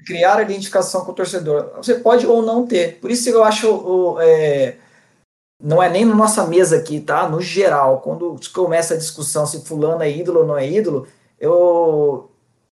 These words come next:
eu, eu não, eu já acho ele em si estéril. Porque a idolatria é individual. Ela pode ser ídolo pra um, como pode ser ídolo pra outro, e tem que ser respeitado a maneira da pessoa pensar a idolatria.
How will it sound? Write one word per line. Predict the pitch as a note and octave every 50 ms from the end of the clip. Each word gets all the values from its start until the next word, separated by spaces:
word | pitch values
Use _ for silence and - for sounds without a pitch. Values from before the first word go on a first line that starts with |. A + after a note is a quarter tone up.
| _ - D#3 D#3 -
eu, | E3 D#3+ D#3+ D#3+
eu | F#3 F3 F3
não, | F#3 F#3+ E3
eu | F3 E3+ F3
já | F3 G3+ F3+ E3+ F#3
acho | G#3+ A3+ - B3+
ele | A#3+ A#3+
em | A#3 G#3+
si | G#3+ - - A3
estéril. | B3+ A#3+ - - - G#3 F#3+ F#3+ G3 F#3 D#3+ C3+ C3 - _ _ _ _ _ _ _ _ _ _ _ _ _ _ -
Porque | - D#3 D#3 - F#3 F#3
a | F#3
idolatria | G3+ G3+ A3 A3 A3 G#3+ G#3+ - - A#3+ C4 D4+
é |
individual. | F#4+ F#4+ F#4 G#4+ A4 G#4+ G#4 G#3 D#3 E3 F3 F#3 E3+ D3+ - -
Ela | - D#3 F3
pode | F3 - G#3 G#3+ G#3
ser | - - B3 A3+ G#3
ídolo | G3+ G3 G3 G#3 G#3+
pra | - A3 G#3 F#3+
um, | F#3 G#3 A#3 B3
como | - G#4 -
pode | - - - G3+ - -
ser | - F#4+ F#4+
ídolo | F#4+ F#4 G4 -
pra | - A#3+
outro, | G#3 G3+ G#3+ B3 B3 A#3+
e | -
tem | C4 C4+
que | C4
ser | - C#4+ C4+
respeitado | C4+ C4+ C4 - - - _ _ _ _ _ - - A#3+ B3 B3 A#3
a | G3+
maneira | G3+ G#3 G3+ F#3+ F#3 G#3 A3+ A3+ A3
da | G#3
pessoa | G3+ G3 F#3 F#3 - - F3+ F#3+ F#3+
pensar | - G3 F3+ F3+ F3 - - F3 G3+
a | G#3+
idolatria. | G#3+ G#3+ A3+ A3+ G3+ - - D#3 D#3 E3 D#3 -